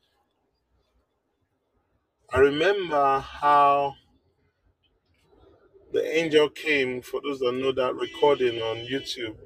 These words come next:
um, the prayer in tongues. And the angel was in my room, and he put his hand on my back, and he said, you know, and I started to pray. And the presence of God was so strong in my room. And the angel said,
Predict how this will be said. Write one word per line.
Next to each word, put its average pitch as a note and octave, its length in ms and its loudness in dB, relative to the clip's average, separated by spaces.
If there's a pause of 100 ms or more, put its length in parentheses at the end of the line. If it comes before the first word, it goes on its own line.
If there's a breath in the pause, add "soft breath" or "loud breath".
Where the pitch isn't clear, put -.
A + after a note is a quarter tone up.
um, A2+ 400 -8
the A2+ 100 -2
prayer D3 440 4
in A#2+ 140 -2
tongues. - 600 -10 (840)
And A#2+ 220 -6
the A#2+ 100 2
angel C#3 440 2
was A#2+ 120 0
in A2+ 140 -8
my A#2 100 -4
room, C#3 380 2
and A#2+ 180 0
he A2 160 -8 (220)
put C#3 120 -6
his A#2 140 -8
hand C#3 240 0
on B2 80 -6
my A#2 120 -4
back, A#2+ 400 -2
and A2 140 -4
he G#2+ 80 -10
said, A#2+ 440 2 (1160)
you A2+ 140 -8
know, A2 200 2
and A#2 100 -2
I A#2 60 -2
started C#3 340 2
to - 100 -12
pray. A#2 460 -4
And C3+ 220 -10
the D#3 80 -14 (200)
presence D#3 380 -2
of B2 160 0
God C3+ 160 4
was A#2+ 200 -4
so D3+ 140 -10
strong C#3+ 560 -6
in A#2 120 -10
my A2+ 100 -10
room. B2 500 -4 (380 loud breath)
And B2 120 -4
the D3 140 4
angel E3+ 320 4
said, B2+ 420 0